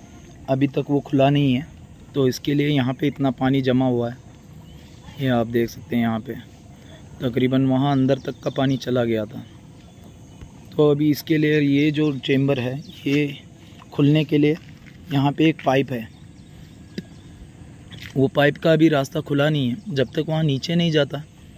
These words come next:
तब तक ये पानी ऐसे ही रहेगा। ये हाड़बाग गली मुल्ला मस्जिद के पीछे का नज़ारा है। आप यहाँ पे देख सकते हैं ये जो है दरगाह मोहल्ले को जाने का रास्ता है। यहाँ भी अभी रास्ता बंद है,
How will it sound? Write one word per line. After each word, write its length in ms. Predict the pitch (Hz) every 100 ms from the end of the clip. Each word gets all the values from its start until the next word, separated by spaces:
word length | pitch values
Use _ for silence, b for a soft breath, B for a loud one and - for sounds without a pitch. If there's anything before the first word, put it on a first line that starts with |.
| - -
तब 120 | 156 -
तक 200 | 143 127
ये 80 | 139
पानी 280 | 131 139
ऐसे 240 | 135 120 131
ही 100 | 127
रहेगा। 360 | 113 107 104 - - - - - - - - - - - - - - - - - - - 147
ये 440 | 143 147 147 147 - -
हाड़बाग 420 | 135 135 139 135
गली 280 | 131 131 131 - -
मुल्ला 260 | 139 131 139
मस्जिद 320 | 143 127 131
के 140 | - 139
पीछे 320 | 127 117 139
का 160 | 131 131 127 - - - -
नज़ारा 360 | 131 120 131 139
है। 100 | 135 - - - - - -
आप 220 | 127 127
यहाँ 180 | 131 131
पे 100 | 135
देख 200 | 131 127
सकते 280 | - - 147
हैं 140 | 131 131
ये 280 | 127 135
जो 180 | 127 135
है 180 | 123 131 127
दरगाह 260 | 123 131
मोहल्ले 300 | 139 131 135
को 100 | 135
जाने 240 | 131 123 131
का 80 | 127
रास्ता 360 | 120 - 127
है। 80 | 123 - - - - - -
यहाँ 300 | 143 117 135
भी 100 | 143
अभी 200 | 131 143
रास्ता 460 | 135 123 - 143 139
बंद 320 | 131 139 147
है, 120 | 139